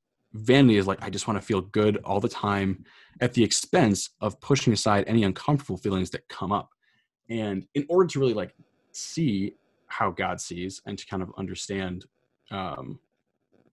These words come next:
how God sees me and, and you as human beings and, and persons created in his image, we kinda have to delve through a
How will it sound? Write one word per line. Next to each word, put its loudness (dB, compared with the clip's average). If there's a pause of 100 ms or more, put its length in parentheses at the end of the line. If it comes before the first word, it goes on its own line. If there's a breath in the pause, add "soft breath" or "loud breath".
(200)
how -4
God -2
sees -4
me -2
and, -4
and -8
you -4
as -10 (800)
human 2
beings 0
and, -8
and -10
persons -6
created -6
in -4
his -8
image, -2 (640 soft breath)
we -2
kinda -2
have -4
to -6
delve -4
through -6
a -4